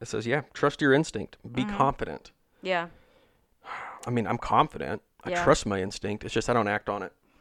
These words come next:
Speaker 2: Yeah,
Speaker 1: 'Cause then I'm
Speaker 2: right?
Speaker 1: like, "Well, what happens if something, uh, something doesn't, doesn't work out in my favor? It might have been a bad idea, but nine times out of ten, it was a good idea."
Speaker 2: Yeah. But that's what I'm saying. Like, you know, nine times out of ten, it's a good idea. So why
Speaker 1: Mm-hmm.
Speaker 2: haven't we learned our lesson?
Speaker 1: I don't know.
Speaker 2: I don't know.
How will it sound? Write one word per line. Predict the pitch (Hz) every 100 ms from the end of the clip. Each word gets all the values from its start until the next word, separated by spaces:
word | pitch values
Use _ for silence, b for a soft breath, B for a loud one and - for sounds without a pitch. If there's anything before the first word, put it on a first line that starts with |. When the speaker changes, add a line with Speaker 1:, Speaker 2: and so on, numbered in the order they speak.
| -
Speaker 2:
Yeah, | 294 196 170
Speaker 1:
'Cause | 123
then | 196
I'm | 233
Speaker 2:
right? | 117
Speaker 1:
like, | 113 113
"Well, | 180 196 190
what | 202
happens | 202 185 175
if | 165
something, | - 160 - 147 143
uh, | 139 131 131 B B B
something | - 147 135 135
doesn't, | 127 127 123 95 - - -
doesn't | 123 120 82
work | 101 98
out | -
in |
my | 98
favor? | - 85 78 101 -
It | 113
might | 110 113
have | 110
been | 110
a |
bad | 104 104
idea, | 95 98 104 110 - -
but | 131 -
nine | 139 117
times | 104 -
out | 78
of |
ten, | - 90
it | -
was | -
a |
good | -
idea." | - - 226
Speaker 2:
Yeah. | 180 170 - _
But | 285
that's | 339 311
what |
I'm | 247
saying. | 262 220 180
Like, | 185 226
you |
know, | 214 196 220
nine | 214 220
times | 240 220 226
out | 214
of |
ten, | 214 226 220
it's | 226
a |
good | 226
idea. | 220 214 233 233
So | 196
why | 180 185
Speaker 1:
Mm-hmm. |
Speaker 2:
haven't | 196 190
we | 185
learned | 185 175 170
our | 170
lesson? | 175 170 - 185 180
Speaker 1:
I | 214
don't | 214 208
know. | 208 320
Speaker 2:
I |
don't | 339
know. | 349 254